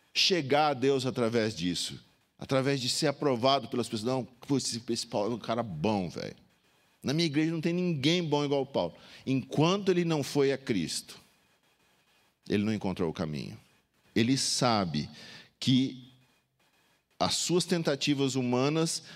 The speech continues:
nunca o salvaram, nunca o justificaram, nunca o santificaram.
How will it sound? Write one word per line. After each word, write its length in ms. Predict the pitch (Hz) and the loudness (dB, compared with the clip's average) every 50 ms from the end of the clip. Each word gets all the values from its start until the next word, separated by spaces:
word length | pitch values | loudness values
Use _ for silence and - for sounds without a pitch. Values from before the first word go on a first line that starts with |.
| - - | -14 -8
nunca 440 | - 117 127 143 160 190 214 214 - | -4 -2 0 2 2 2 2 2 0
o 80 | 185 175 | 0 0
salvaram, 680 | - - 170 165 160 113 107 101 104 107 104 107 110 - - - _ _ - | 0 0 0 0 2 2 4 4 4 2 0 -2 -6 -8 -14 -20 _ _ -4
nunca 380 | 101 104 110 127 139 143 127 139 | 0 2 2 4 2 2 2 0
o 80 | 131 | 0
justificaram, 800 | 120 120 113 - - - 120 - - 113 101 98 92 90 90 90 - - - - _ | 0 0 -2 -2 -2 -2 -4 0 2 2 2 2 2 0 -2 -4 -8 -12 -20 -20 _
nunca 280 | - 98 113 117 110 117 | -4 -2 0 0 2 0
o 100 | 110 104 | 0 0
santificaram. 720 | - - 117 104 - - - 123 - - 90 73 67 58 | 0 -2 -2 -2 -4 -4 -6 -6 -6 -4 -4 -4 -4 -6